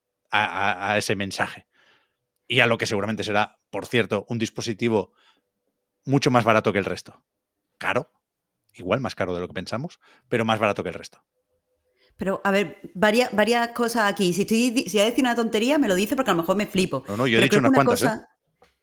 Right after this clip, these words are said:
Speaker 2: No, no, no. Yo te, te compro todo lo que tú estás diciendo, pero es que creo que tenemos, o sea, Víctor y yo, eh, con respecto a ti, te-, estamos viendo diferentes perspectivas porque estamos viendo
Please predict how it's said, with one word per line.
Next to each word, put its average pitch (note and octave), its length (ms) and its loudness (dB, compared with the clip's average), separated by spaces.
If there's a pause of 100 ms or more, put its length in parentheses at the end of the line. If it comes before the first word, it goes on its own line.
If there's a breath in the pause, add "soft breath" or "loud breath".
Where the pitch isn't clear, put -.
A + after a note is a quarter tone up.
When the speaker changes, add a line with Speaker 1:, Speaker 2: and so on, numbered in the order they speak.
(120)
Speaker 2:
No, E3+ 160 2
no, D#3+ 260 0
no. D#3+ 140 0 (280)
Yo F#3 320 2 (120)
te, F3+ 400 4
te G#3 100 2
compro A3+ 300 4
todo C4+ 140 4
lo B3 100 4
que A#3+ 100 4
tú A3+ 80 -2
estás A3 180 2
diciendo, B3 440 2
pero G3+ 140 2
es F#3 40 -2
que B3 100 2
creo B3 200 2
que A3+ 280 0 (280 loud breath)
tenemos, A3 520 2
o - 40 -14
sea, G#3+ 160 2
Víctor A#3 320 2
y B3 80 2
yo, B3 400 2
eh, - 180 -10
con G3+ 140 2
respecto G#3 300 -2
a F3 40 2
ti, G#3+ 80 0
te-, A#3 160 2
estamos G#3 300 0
viendo B3 200 4
diferentes A3 460 0
perspectivas A3 560 0
porque A3 140 -2
estamos G3 260 -2
viendo A3+ 400 2